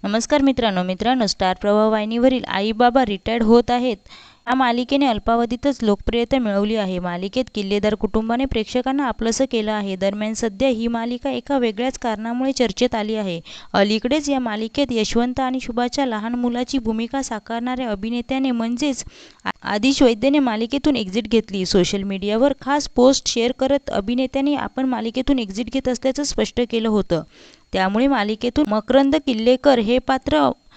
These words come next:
मालिकेतून गायब होणार का, असा प्रश्न अनेकांना पडला होता. परंतु या मालिकेसंदर्भात एक महत्त्वाची माहिती समोर आली आहे. आणि बाबा रिटायर्ड होत आहेत मालिकेत मकरंद किल्लेकरच्या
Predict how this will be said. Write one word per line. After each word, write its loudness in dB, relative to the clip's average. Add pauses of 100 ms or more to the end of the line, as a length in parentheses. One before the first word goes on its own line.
(240)
मालिकेतून 0
गायब 2
होणार 0
का, -2
असा 0
प्रश्न 2
अनेकांना 0
पडला 0
होता. 2 (440)
परंतु 4
या 4
मालिकेसंदर्भात -2
एक -2
महत्त्वाची 2
माहिती 0
समोर 0
आली -4
आहे. -6 (120)
आणि -2
बाबा 2
रिटायर्ड 0
होत 8
आहेत -2
मालिकेत -2 (320)
मकरंद 0 (100)
किल्लेकरच्या 0